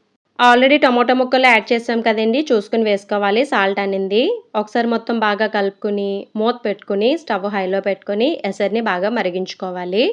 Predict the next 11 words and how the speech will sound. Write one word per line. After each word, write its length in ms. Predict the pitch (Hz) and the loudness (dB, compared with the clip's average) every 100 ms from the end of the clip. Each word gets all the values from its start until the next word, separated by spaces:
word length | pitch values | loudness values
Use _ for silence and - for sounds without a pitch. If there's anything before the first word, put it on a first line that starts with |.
| 466 _ _ _ _ - | -4 _ _ _ _ 0
ఇలా 200 | 254 269 | 4 6
ఎసరు 300 | 294 254 277 | 4 4 2
బాగా 260 | 233 240 247 | 2 2 2
మరుగుతున్నప్పుడు 800 | 247 226 220 233 220 214 214 208 302 - | 0 0 0 -2 -2 -2 -2 0 0 -2
ఒకసారి 320 | 208 208 214 | -4 -4 -4
మొత్తం 280 | 208 202 208 | -4 -4 -2
బాగా 260 | 202 190 202 | 0 0 -2
కలుపుకుని, 560 | 202 190 185 202 214 302 453 | -2 -4 -4 -2 0 0 -4
స్టవ్ 320 | - 226 185 214 | -4 -2 -2 -2
సిమ్‌లో 320 | 202 185 196 | -4 -4 -2
పెట్టుకుని 520 | 196 190 - 190 | -2 -4 -6 -2